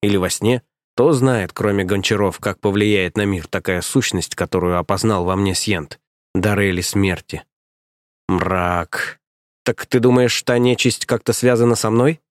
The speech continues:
спросил я. «Ходят такие слухи у людей», — презрительно сморщился Тигрище. «Мол, и очнулся ты, ты ровно через сорок дней, и дневной свет не переносишь, и вышел из покоя в первый раз в ночь, когда взошло солнце мёртвых».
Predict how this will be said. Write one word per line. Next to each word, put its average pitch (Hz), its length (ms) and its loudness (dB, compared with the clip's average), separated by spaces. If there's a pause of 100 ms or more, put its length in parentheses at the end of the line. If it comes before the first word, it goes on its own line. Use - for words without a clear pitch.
(160)
спросил 98 420 -2
я. 82 200 -4 (960)
«Ходят 151 720 -2
такие 107 320 -2
слухи 107 360 -2
у 107 120 2
людей», — 101 500 2 (480)
презрительно 110 580 2
сморщился 107 560 -2
Тигрище. 101 540 -2 (340)
«Мол, 117 260 2
и 113 40 4
очнулся 196 640 4
ты, 175 180 2
ты 175 300 4
ровно 147 460 4
через 135 320 0
сорок 127 420 0
дней, 120 340 4
и 101 40 -2
дневной 95 420 -2
свет 180 480 -2
не 170 80 4
переносишь, 143 800 0
и 95 40 -2
вышел 113 360 -2
из 98 140 -4
покоя 165 480 2
в - 100 -8
первый 139 320 4
раз 131 320 0
в 95 100 -6
ночь, 127 360 2
когда 113 280 0
взошло 113 380 0
солнце 110 400 0
мёртвых». 107 560 -2